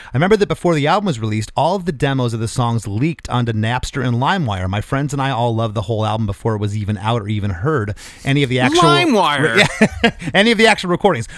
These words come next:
Speaker 1: Was this done intentionally, or did someone steal the demos and leak them intentionally? It definitely worked in getting everyone excited about the album, and if they decided to do that on your own, it was genius." So did you do that, Jim, or did someone, uh, pirate your stuff?
Speaker 2: Yeah, no, that was,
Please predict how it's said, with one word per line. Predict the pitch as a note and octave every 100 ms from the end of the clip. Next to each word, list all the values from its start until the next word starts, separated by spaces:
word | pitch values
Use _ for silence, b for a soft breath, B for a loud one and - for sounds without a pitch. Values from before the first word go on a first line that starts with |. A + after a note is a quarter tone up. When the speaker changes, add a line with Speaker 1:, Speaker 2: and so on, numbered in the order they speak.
| B
Speaker 1:
Was | B2+ A#3 C4
this | D4+ C4+
done | A#3
intentionally, | A3 D#3 F#3+ E3 D#3+ D#3+
or |
did | C3 A#2+
someone | - G#3 G#3
steal | - E3+ F#3
the | D#3+
demos | D#3 D3+ C#3
and | B2+
leak | A#2 F3
them | - B2+
intentionally? | A2 B2+ A#2 A#2 A#2
It | G#2
definitely | D#3+ F3+ G3 E3
worked | D3 D#3 C#3
in |
getting | A#2+ B2 B2
everyone | B2 A#2+
excited | A2 - C#3+ C#3+
about | C#3+ C#3
the | A#2+ A2+
album, | A2+ A2
and | G#2
if | -
they | G#2
decided | G2+ - E3+ G#3+ G#3 B B B
to | -
do | A2+ C#3+ F3
that | E3+ D#3
on | C#3+ D3+
your | C#3+ C#3+
own, | C#3 C3 A#2+ A#2+
it | C3
was | A2+ A2+ G2
genius." | G2 G#2+ F3 G#3 C3+ F#2
So | - A#2
did | A#2+ A#2+
you | F3
do | G3+
that, | F#3+ F#3
Jim, | C#3 F3+
or | D3+
did | A#2+
someone, | D3+ D3 C3+ C3
uh, | A2+ G2+ b
pirate | - C3
your | A#2
stuff? | A2 C#3 B2 - - -
Speaker 2:
Yeah, | C#3+ B2+ A#2
no, | C3 C3+
that | D3+ C#3+
was, | D3+ -